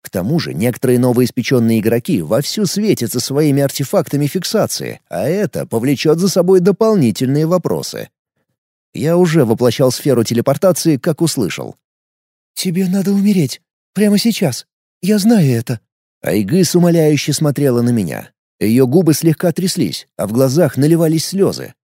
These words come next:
Совсем ребенок. А Хаос, если судить по характеристикам,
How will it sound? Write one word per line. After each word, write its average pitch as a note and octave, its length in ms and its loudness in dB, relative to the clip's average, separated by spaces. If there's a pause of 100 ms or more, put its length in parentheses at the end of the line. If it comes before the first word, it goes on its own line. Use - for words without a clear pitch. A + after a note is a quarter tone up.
(160)
Совсем D#3 680 -4
ребенок. B2+ 640 -4 (520)
А G2 140 0
Хаос, D#3+ 560 0
если A2 320 -2
судить B2+ 340 0
по A#2 100 -2
характеристикам, C#3+ 880 -2